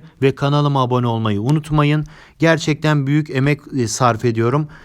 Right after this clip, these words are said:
E, eşinize, dostunuza, akrabalarınıza, e, kanala abone olmaları adına tavsiye verirseniz de çok sevinirim arkadaşlar. Sizleri çok seviyorum. Kendinize iyi bakın.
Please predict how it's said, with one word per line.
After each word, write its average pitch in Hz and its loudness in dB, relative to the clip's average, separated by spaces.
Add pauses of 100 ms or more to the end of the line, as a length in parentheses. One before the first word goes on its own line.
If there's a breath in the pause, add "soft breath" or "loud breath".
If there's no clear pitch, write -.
(140 loud breath)
E, 123 0
eşinize, 147 0
dostunuza, 143 2
akrabalarınıza, 135 0 (280 loud breath)
e, 110 0
kanala 147 2
abone 143 0
olmaları 131 0
adına 117 -2
tavsiye 131 0
verirseniz 123 0
de 139 0 (260 soft breath)
çok - 2
sevinirim 113 0
arkadaşlar. 113 0 (240 loud breath)
Sizleri 160 0
çok 170 0
seviyorum. 147 2 (240 loud breath)
Kendinize 165 2
iyi 160 4
bakın. 156 0